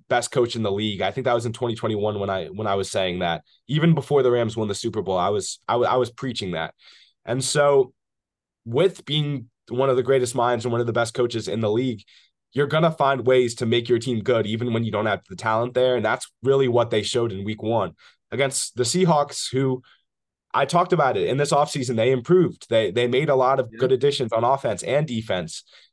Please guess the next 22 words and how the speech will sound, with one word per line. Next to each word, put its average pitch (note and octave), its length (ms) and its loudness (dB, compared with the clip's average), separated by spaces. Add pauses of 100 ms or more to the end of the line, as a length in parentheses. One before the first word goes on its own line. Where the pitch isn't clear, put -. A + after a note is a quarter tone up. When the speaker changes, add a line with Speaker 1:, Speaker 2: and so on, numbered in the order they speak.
Speaker 1:
And B2+ 180 -2
they C#3 240 2
looked D3+ 400 0
like B2+ 260 2
they A2+ 180 0
were B2+ 160 4
poised C3+ 480 2
to C3 80 0
make A#2+ 220 0
a, A2 240 2
even C3+ 340 -6
a B2 80 2
bigger D#3+ 300 2
jump A2 280 -2
than A2+ 120 -4
they G2+ 120 0
did G#2+ 340 -2 (260)
with C3+ 220 2
Geno B2 240 0
Smith A2+ 280 -4
last A2+ 340 0
year, D#2 260 -6